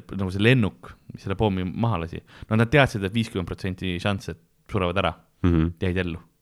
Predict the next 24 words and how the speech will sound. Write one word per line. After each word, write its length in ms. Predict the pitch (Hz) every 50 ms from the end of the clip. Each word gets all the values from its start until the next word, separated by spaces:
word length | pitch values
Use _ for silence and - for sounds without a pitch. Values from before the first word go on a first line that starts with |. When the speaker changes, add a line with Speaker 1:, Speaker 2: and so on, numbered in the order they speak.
| _ _ _ _ _ _ -
Speaker 2:
Mhm. 300 | 87 85 80 80 78 85 98
Speaker 1:
Nagu 120 | 101 98 -
kilomeetri 640 | - 143 147 131 104 98 95 92 92 - - 92 92
lennuk 240 | 98 101 92 87 -
kukkus, 520 | - 127 - - _ - 90 - - - - _ _ _ -
sellepärast 340 | - 90 85 85 85 - -
et 100 | 87 -
see 280 | - 90 87 85 85
laine 360 | 85 95 104 104 101 90 82 85
nagu 180 | 85 80 87
šokk-, 260 | 90 - 95 - -
la-, 260 | 98 92 85 85 90 92
shockwave, 440 | - 101 - - - 85 82 80
eks 120 | 85 87 -
see 60 | 90
laine 220 | 92 98 98 90 85
lükkas 320 | 85 85 - 87 85 -
nagu 120 | 87 82 87
lennuki 340 | 90 95 95 90 82 - -
korra 220 | - 92 87 85 87
ikka 160 | - - 87
sassi 300 | 107 107 - - - 107
ära, 120 | 101 92 87
Speaker 2:
Wow. 320 | 80 80 80 78 78 78